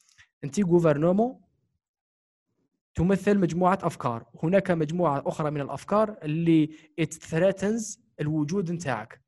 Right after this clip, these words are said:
والوجود، وأنت يا you are, uh, you want the best for the country وكذا.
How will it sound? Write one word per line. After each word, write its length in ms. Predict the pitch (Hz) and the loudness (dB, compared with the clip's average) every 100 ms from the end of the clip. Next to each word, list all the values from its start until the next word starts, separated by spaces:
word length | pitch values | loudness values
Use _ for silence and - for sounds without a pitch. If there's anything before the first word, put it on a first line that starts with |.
| _ _ _ _ _ _ | _ _ _ _ _ _
والوجود، 420 | 165 185 170 202 170 | -2 0 -2 -2 0
وأنت 280 | 170 175 | -2 -2
يا 300 | 214 247 247 | 2 6 6
you 240 | 214 175 196 | 4 2 2
are, 240 | 190 190 | 4 4
uh, 280 | 190 185 180 | 4 4 2
you 200 | 175 185 | 0 -2
want 260 | 185 254 196 | 0 -2 -2
the 80 | 208 | -2
best 200 | 233 - | -2 -2
for 120 | 208 | -4
the 80 | 208 | -4
country 300 | 220 190 180 | -4 -2 -2
وكذا. 320 | 147 127 | -2 -4